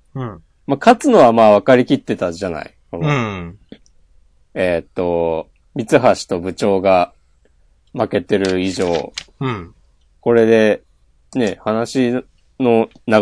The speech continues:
Speaker 2: れから言って、これでユーマさんが負けて、
Speaker 1: うん。
Speaker 2: えーっと、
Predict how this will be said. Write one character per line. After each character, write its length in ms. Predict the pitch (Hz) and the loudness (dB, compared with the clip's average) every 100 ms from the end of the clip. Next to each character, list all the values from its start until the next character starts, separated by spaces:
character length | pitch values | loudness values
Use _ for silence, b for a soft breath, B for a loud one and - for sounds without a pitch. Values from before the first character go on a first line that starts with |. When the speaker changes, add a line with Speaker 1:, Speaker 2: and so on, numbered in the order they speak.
| 120 | 6
Speaker 2:
れ 80 | 123 | 4
か 120 | 101 | 0
ら 80 | 85 | -2
言 80 | |
っ 20 | 80 | -6
て、 180 | - | -14
こ 120 | 85 101 | -6 -2
れ 80 | |
で 120 | 110 113 | 0 2
ユ 260 | 127 131 | 4 4
ー 20 | |
マ 120 | 113 98 | 2 -4
さ 140 | 90 | -6
ん 80 | 87 | -6
が 120 | 85 | -8
負 160 | 85 87 | -6 -6
け 140 | 101 | -6
て、 300 | 92 101 95 b b b | -2 -2 -2 b b b
Speaker 1:
う 80 | - | -14
ん。 240 | 107 85 78 _ _ _ | -12 -14 -20 _ _ _
Speaker 2:
え 320 | - 82 80 | -2 0 -2
ー 20 | 80 | -6
っ 20 | |
と、 520 | - 85 80 76 - | -8 -6 -4 -8 -12